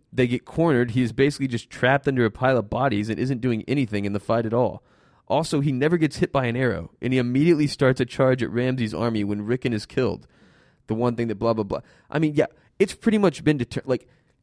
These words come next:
he handled that entire battle in the worst possible fashion. Like, he did not do a very good job.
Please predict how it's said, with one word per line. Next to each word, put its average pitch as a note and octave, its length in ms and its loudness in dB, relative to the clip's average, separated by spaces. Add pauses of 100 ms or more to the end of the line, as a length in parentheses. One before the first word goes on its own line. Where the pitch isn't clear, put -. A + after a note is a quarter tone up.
(100)
he A#3+ 220 0
handled F#3+ 440 2
that C#3 160 4
entire C3+ 460 0
battle B2+ 400 4
in C3+ 160 0
the B2+ 80 6
worst A#2 500 4
possible A2+ 440 0
fashion. - 500 -6
Like, G#2 200 -10
he B2+ 80 -6
did B2+ 220 -2
not A#2 240 0
do G#2 160 0
a G#2 40 -2
very F#2 240 -4
good E2 180 -8
job. E2 260 -10